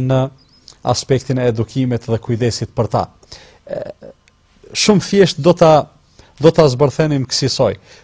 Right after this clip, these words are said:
Po ta vërenim fëmijën tan në një situatë, në një gjendje, në një vend, në të cilën i ka, i kanoset një rrezik.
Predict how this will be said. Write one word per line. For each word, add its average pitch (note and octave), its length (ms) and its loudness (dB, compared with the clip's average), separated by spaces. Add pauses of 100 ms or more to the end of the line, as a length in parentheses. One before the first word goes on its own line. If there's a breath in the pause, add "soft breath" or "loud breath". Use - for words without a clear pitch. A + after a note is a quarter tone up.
(120)
Po F3+ 100 6
ta F3+ 200 4
vërenim D#3+ 420 2 (260)
fëmijën D#3 460 -2
tan B2 300 2 (800 loud breath)
në C#3+ 400 0
një D#3 80 2
situatë, C3+ 560 2
në C3+ 100 -2
një C3 160 -2
gjendje, A2+ 300 0
në B2+ 180 -2
një D3+ 120 4
vend, A#2+ 340 0
në B2+ 100 -4
të - 120 -10
cilën D#3 200 -2
i C#3 80 -8
ka, C#3 240 0
i C#3+ 160 -6
kanoset C#3+ 460 0
një B2+ 160 0
rrezik. A2 360 -2